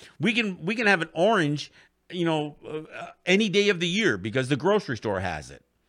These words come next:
And so we can, we can go out there and do that. We, we don't, we've learned that we can, you know, uh, build a big house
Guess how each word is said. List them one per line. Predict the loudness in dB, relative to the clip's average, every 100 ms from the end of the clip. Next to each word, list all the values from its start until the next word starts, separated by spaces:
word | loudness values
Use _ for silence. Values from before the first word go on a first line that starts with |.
| _ _
And | -6 0
so | 2
we | 4
can, | 2 2 0
we | -2
can | 0
go | 4
out | 4 4
there | 2
and | 0
do | -2
that. | -2
We, | -2 0
we | 0
don't, | 0 -2 -10 -20 -20 -20 -20 -6
we've | 0 2 2
learned | -2 0 2 2 0 -10 -14 -2
that | 0
we | 0
can, | 0 -2 -2 -6 -8 _ -20 _ -8
you | -4
know, | -2 -4 _ _ _
uh, | -20 -20 -20 -20 -20 -18 -4
build | 0 2
a | 2
big | 2 0
house | 4 4 4 0 -8